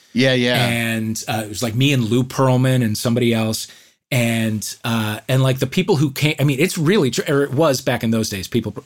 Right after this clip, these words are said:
Speaker 2: I guess, know better now. But in, like, the people who came in to audition, it was like, "Who, why, who told you that you"
Speaker 1: Yeah, yeah.
Speaker 2: You know, and you wanna be encouraging to everyone, but there were people who it was just like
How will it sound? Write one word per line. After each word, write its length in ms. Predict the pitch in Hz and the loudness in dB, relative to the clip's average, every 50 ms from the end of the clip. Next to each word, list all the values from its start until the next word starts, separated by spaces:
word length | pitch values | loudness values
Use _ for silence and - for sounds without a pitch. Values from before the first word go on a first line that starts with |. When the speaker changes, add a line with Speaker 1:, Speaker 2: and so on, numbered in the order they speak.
| _ | _
Speaker 2:
I 120 | 101 104 107 | -6 -4 -4
guess, 300 | 92 95 110 127 - - | -2 -2 -2 -2 -2 -2
know 140 | 104 101 92 | -4 -4 -4
better 200 | 95 95 90 90 | -4 -4 -4 -4
now. 280 | 92 92 90 90 92 - - - - - _ _ _ _ - | -4 -4 -4 -6 -8 -12 -18 -20 -20 -20 _ _ _ _ -2
But 220 | 127 123 113 110 - _ _ | 0 0 0 -2 -6 _ _
in, 280 | - 139 127 127 120 - _ - 135 135 | 0 2 2 2 0 -2 _ -6 -4 -2
like, 300 | 147 135 123 110 - - - | 0 0 0 0 -2 -8 -8
the 140 | 117 - 123 | -6 -4 -2
people 240 | - 185 175 185 147 | -2 0 0 2 2
who 80 | 147 | 0
came 280 | 139 - - 139 131 127 | 0 0 0 2 2 2
in 260 | 131 135 120 110 101 | 2 2 0 -2 -4
to 140 | - - 110 | -4 -6 -6
audition, 680 | 104 104 95 110 127 131 - 107 95 87 85 82 - _ _ _ _ _ _ _ _ _ _ _ _ _ _ - | -6 -4 -2 0 0 0 0 -2 -2 -4 -4 -8 -10 _ _ _ _ _ _ _ _ _ _ _ _ _ _ -10
it 40 | 113 | -8
was 120 | 113 110 | -6 -6
like, 160 | 110 113 107 - - _ _ _ _ _ _ _ _ _ _ _ _ _ _ _ _ _ _ _ _ _ _ | -4 -6 -6 -8 -12 _ _ _ _ _ _ _ _ _ _ _ _ _ _ _ _ _ _ _ _ _ _
"Who, 260 | - - - 220 - - _ _ _ _ _ _ - 85 | -14 -10 -10 -10 -12 -14 _ _ _ _ _ _ -16 -10
why, 360 | 90 101 123 170 185 - - - | -8 -6 -4 -4 -4 -6 -8 -12
who 160 | - - 110 | -10 -10 -10
told 300 | - - 123 175 107 - | -8 -6 -6 -6 -6 -6
you 200 | 101 80 80 - - | -8 -10 -12 -14 -14
that 120 | - 104 | -14 -12
you" 260 | 104 110 113 117 113 104 | -8 -4 -4 -2 -2 -2
Speaker 1:
Yeah, 320 | 92 104 107 101 92 92 87 | 0 0 0 0 -2 -2 -4
yeah. 420 | 80 82 87 85 82 82 80 78 151 | -4 -6 -6 -6 -6 -6 -4 0 2
Speaker 2:
You 80 | 185 | 2
know, 80 | 196 190 | 2 2
and 120 | 185 170 175 | 4 2 2
you 60 | 180 | 4
wanna 140 | 208 240 226 | 2 2 2
be 100 | 165 180 156 | 0 0 0
encouraging 460 | 131 - - 220 220 190 - 143 139 | -2 -2 -2 -2 -2 0 0 -2 -2
to 80 | 127 135 | -2 -2
everyone, 320 | 147 160 185 156 131 120 | 0 0 0 0 0 0
but 120 | 113 123 110 | -2 -2 0
there 120 | 143 139 | 2 2
were 80 | 131 131 | 2 0
people 280 | 135 180 180 180 160 | 0 -2 -2 -2 0
who 140 | 123 143 135 131 | 0 0 -2 -2
it 20 | |
was 100 | 139 135 | -4 -2
just 300 | - 143 139 127 - - | -2 -2 -2 -2 -4 -4
like 240 | 120 120 117 110 | -4 -4 -4 -4